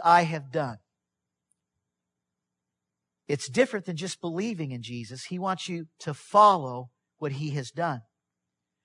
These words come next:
We now know who Jesus came for, so let's look at what he's called us to do for those people.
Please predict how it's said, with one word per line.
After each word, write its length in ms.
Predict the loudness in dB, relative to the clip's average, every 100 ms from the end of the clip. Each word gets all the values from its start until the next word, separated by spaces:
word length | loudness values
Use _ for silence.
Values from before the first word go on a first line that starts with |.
| _ _ _ _ -4
We 280 | 0 0 0
now 360 | 4 8 8
know 220 | 6 4 0
who 180 | -2
Jesus 440 | -4 -4 -4 -4 -8
came 300 | -4 -2 -2
for, 300 | -4 -4 -4
so 160 | -4
let's 200 | -2 -2
look 200 | -2 -4
at 80 | -2
what 160 | 0 0
he's 180 | -2 -4
called 300 | 2 4 2
us 100 | -4
to 120 | -8
do 220 | -6 -6
for 120 | -6
those 220 | -4 -4 -4
people. 420 | -10 -10 -10